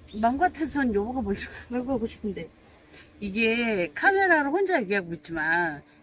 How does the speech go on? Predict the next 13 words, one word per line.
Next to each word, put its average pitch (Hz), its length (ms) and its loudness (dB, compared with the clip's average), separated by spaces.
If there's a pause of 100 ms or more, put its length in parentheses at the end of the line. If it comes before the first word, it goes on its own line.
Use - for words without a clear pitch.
카메라를 349 520 2
저희 185 180 -4
남편이 160 420 -4
찍고 - 240 -12
있어요. - 240 -16 (560)
혼자 330 220 0
웃고 202 220 -6
있단 175 240 -6
말이야. 156 200 -14 (1500)
음, 214 220 -12
여튼 208 420 -6 (1120)
편하면 320 380 -6
이렇게 208 580 -4